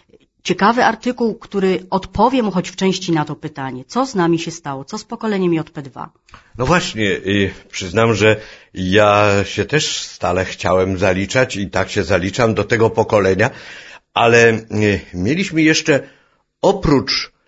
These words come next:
Speaker 2: e, tego wzorca niedoścignionego postawy Jana Pawła drugiego,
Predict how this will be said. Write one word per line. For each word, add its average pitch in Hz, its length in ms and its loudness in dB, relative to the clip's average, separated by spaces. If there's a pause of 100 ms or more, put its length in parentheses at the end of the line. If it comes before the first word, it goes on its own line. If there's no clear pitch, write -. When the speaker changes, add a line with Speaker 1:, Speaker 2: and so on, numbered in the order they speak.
(140)
Speaker 2:
e, 95 180 -2
tego 113 540 2
wzorca 95 800 0
niedoścignionego 101 1080 0
postawy 113 560 -2
Jana 107 240 2
Pawła 107 340 2
drugiego, 98 500 0